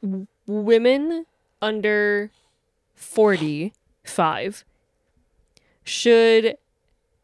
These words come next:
not that they shouldn't be allowed to get plastic surgery and Botox, but I think that they should have to go through some sort of, like, rigorous thing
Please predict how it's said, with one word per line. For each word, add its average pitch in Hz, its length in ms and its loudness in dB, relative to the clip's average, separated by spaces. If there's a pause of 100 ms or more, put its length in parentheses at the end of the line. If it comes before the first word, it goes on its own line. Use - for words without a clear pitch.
(140)
not 285 240 0
that 494 100 -12
they 466 80 4
shouldn't 320 260 -4
be 247 120 0
allowed 165 880 -4 (680)
to - 140 -8
get 247 220 0
plastic 262 320 -4
surgery 254 260 -4
and 247 80 -6
Botox, 254 480 -4 (320)
but 247 80 2
I 247 60 2
think 311 220 -4
that 415 160 -2
they 226 480 0 (100)
should 254 200 -2
have 226 180 -4
to 226 80 -10
go 175 340 -4
through 175 720 -6 (800)
some 320 220 -2
sort 370 200 0
of, 370 60 -4
like, 349 140 0
rigorous 196 1000 -4 (280)
thing 202 500 -4